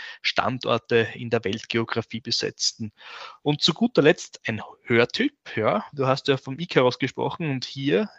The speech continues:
ist mir sofort ein Lied in den Kopf geschossen, nämlich von Iron Maiden, Flight of Icarus. Sagt dir das was, Luis?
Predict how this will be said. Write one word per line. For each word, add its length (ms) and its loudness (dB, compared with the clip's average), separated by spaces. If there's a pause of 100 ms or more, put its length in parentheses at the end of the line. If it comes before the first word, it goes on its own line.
(100)
ist 120 -12
mir 80 -6
sofort 460 2
ein 240 2
Lied 360 -4
in 80 -12
den 80 -6
Kopf 220 -6
geschossen, 380 -2
nämlich 180 -2
von 180 -8
Iron 280 6
Maiden, 340 0 (220)
Flight 480 0
of 120 -6
Icarus. 600 -2 (200)
Sagt 280 0
dir 40 6
das 200 2
was, 360 -4
Luis? 320 -6